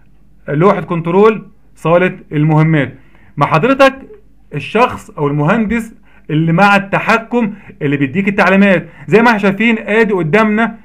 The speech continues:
شاشات التحكم. طبعًا الشاشة اللي قدامنا او المونيتور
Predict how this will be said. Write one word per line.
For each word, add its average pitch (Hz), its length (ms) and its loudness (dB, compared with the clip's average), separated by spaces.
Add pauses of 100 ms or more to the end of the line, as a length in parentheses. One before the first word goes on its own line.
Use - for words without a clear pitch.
(140)
شاشات 190 580 2
التحكم. 196 680 -2 (220)
طبعًا 220 460 2 (580)
الشاشة 202 400 0
اللي 170 120 -2
قدامنا 202 340 0
او 170 120 -4
المونيتور 208 480 -2